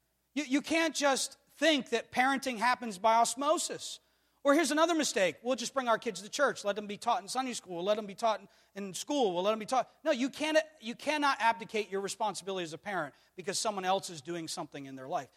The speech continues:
Children will never out-, over-, outgrow or overcome family problems. They're going to be influenced by them. Only Christ can break those, uh, those chains and those bonds. But it doesn't matter how strong the church influence is.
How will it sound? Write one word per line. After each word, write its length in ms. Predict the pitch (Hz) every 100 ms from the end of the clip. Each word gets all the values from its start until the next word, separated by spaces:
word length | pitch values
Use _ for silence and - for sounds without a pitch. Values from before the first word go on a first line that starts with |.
| _ _ -
Children 380 | 277 285 254
will 80 | 220
never 320 | 214 240 240 214
out-, 260 | 214 220 208
over-, 400 | 214 214 208 185 220
outgrow 580 | 233 247 160 214 202
or 300 | 196 220 202
overcome 760 | 202 208 190 - 269 254 185 175 _ _ _
family 520 | - 240 254 240 214
problems. 760 | - 240 254 202 170 151 147
They're 140 | - 202
going 180 | 214 220
to 60 |
be 60 | 208
influenced 680 | 220 247 - 226 208 185 -
by 260 | 208 247
them. 340 | 220 165 143 165 _ _
Only 300 | 240 285 285
Christ 600 | - - 247 269 277 - -
can 180 | 214
break 340 | 170 185 175 -
those, 480 | 175 151 131 - - _ _ -
uh, 120 | 196
those 260 | 185 185 -
chains 400 | - 208 190 190
and 100 | 170
those 160 | 160
bonds. 600 | 131 156 139 - - - _ _ _ _ _ _ _ _ _ _ _ _ - _ _ -
But 80 | 214
it 40 |
doesn't 140 | 311
matter 200 | 262 330
how 140 | 202 190
strong 380 | - 190 240 220
the 80 |
church 320 | 165 233 294 214
influence 520 | 175 - 175 160 -
is. 260 | 190 214